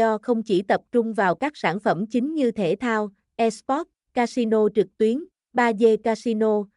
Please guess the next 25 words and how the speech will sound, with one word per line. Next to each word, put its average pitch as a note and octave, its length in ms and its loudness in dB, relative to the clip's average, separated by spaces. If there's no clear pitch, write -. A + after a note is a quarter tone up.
trò G3 180 2
chơi, G#3+ 380 0
bắn A3+ 220 -2
cá, B3+ 340 -2
xổ F#3+ 240 2
số A#3+ 280 0
mà D#4 180 0
còn F3+ 260 -2
xây A#3 200 2
dựng F#3 320 0
giao A3+ 140 2
diện F#3 280 0
chính B3 260 -2
với C4 280 4
phong A#3 200 -2
cách D#4 240 -4
thể F#3+ 240 0
thao A#3 200 0
esports, C#4 540 -2
tạo E3+ 200 0
nên G#3+ 280 0
một G3 200 -2
trải E3+ 180 0
nghiệm F#3 280 0
trực G3+ 160 2